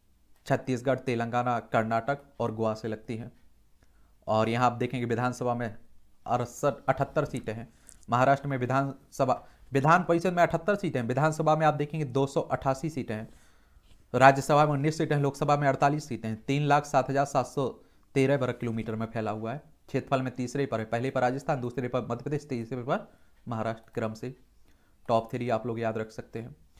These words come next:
कौन टी ट्वेंटी अंतर्राष्ट्रीय, अंतर्राष्ट्रीय में सौ विकेट लेने वाली पहली भारतीय क्रिकेटर बन गई हैं? कौन है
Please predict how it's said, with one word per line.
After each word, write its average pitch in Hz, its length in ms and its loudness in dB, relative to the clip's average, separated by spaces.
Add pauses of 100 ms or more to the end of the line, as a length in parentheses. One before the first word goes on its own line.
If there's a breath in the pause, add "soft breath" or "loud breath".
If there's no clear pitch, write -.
(360 soft breath)
कौन 156 220 6
टी 185 160 -2
ट्वेंटी 170 280 0
अंतर्राष्ट्रीय, 165 720 0 (300)
अंतर्राष्ट्रीय 139 920 0
में 143 280 -2
सौ 160 260 2
विकेट 151 260 -2
लेने 147 220 0
वाली 143 220 2
पहली 139 260 0
भारतीय 135 320 -2
क्रिकेटर 131 420 -2
बन 120 160 -6
गई 117 140 -8
हैं? 120 260 -10 (1160)
कौन 139 200 0
है 147 120 -6